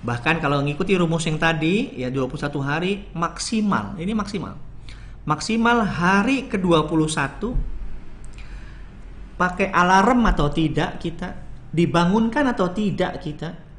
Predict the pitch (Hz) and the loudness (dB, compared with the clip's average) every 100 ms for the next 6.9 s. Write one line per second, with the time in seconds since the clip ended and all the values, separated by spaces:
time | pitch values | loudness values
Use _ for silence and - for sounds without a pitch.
0 | - - 107 160 - - - 240 214 247 | -16 -12 -10 -10 -14 -18 -4 0 2 4
1 | 233 185 175 156 156 160 226 311 269 190 | 4 4 4 2 0 0 0 0 2 0
2 | 151 131 - 120 120 123 120 123 120 139 | 0 -2 -2 -2 -2 -2 -4 -6 -6 -8
3 | 175 - - - 107 110 135 127 123 127 | -10 -14 -18 -10 -10 -6 -4 -2 -2 -2
4 | 117 123 127 113 123 131 - 117 117 160 | -2 -2 -2 -2 -2 -4 -4 -6 -4 -6
5 | 160 - - - 143 135 143 226 220 147 | -8 -14 -14 -2 0 0 -2 -2 -4 0
6 | 160 151 185 196 196 247 320 185 175 | 0 0 0 0 2 0 0 -2 -4